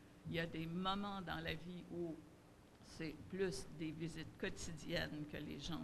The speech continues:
ont besoin. Cinquante permis seront vite écoulés. De plus, pour le logement locatif aux résidences en location,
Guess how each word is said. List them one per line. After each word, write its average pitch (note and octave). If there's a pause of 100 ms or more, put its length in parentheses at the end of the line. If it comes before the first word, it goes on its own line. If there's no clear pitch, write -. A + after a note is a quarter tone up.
ont D3
besoin. F3+ (520)
Cinquante F#3+
permis E3+
seront -
vite F3
écoulés. C#3+ (800)
De G3
plus, F#3 (140)
pour F#3
le F#3
logement G3
locatif G3+ (240)
aux -
résidences F#3
en D#3
location, -